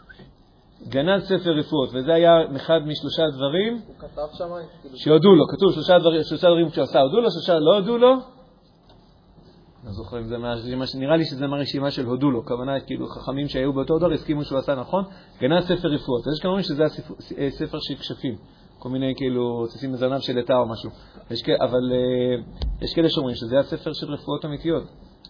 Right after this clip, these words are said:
Speaker 2: הוא כתב, הוא כתב שם, כאילו,
Speaker 1: אה,
Speaker 2: כמה
Speaker 1: הוא
Speaker 2: דברים.
Speaker 1: גנז.
Speaker 2: לא, הבנתי, אבל בגמרא מוזכר, כאילו,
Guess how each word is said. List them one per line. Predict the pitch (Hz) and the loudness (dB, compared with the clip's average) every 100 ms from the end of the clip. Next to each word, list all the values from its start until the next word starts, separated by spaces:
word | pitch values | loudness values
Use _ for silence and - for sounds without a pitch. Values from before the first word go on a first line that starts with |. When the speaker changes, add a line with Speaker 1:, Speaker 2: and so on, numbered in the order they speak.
| - | -20
Speaker 2:
הוא | 127 | -12
כתב, | 131 139 143 - | -10 -8 -8 -8
הוא | 151 | -12
כתב | 143 147 | -12 -12
שם, | 139 131 | -18 -14
כאילו, | 143 | -14
Speaker 1:
אה, | 135 131 143 | -2 2 4
Speaker 2:
כמה | 135 - - | 4 0 2
Speaker 1:
הוא | 156 | 4
Speaker 2:
דברים. | 156 160 | 6 8
Speaker 1:
גנז. | 185 127 - - - _ - | 6 4 -2 -16 -20 _ -14
Speaker 2:
לא, | 147 | -12
הבנתי, | 147 156 139 | -12 -16 -18
אבל | 123 120 120 | -18 -20 -20
בגמרא | 120 131 143 | -20 -16 -16
מוזכר, | 139 - - 139 135 | -16 -18 -16 -16 -16
כאילו, | 139 131 | -18 -18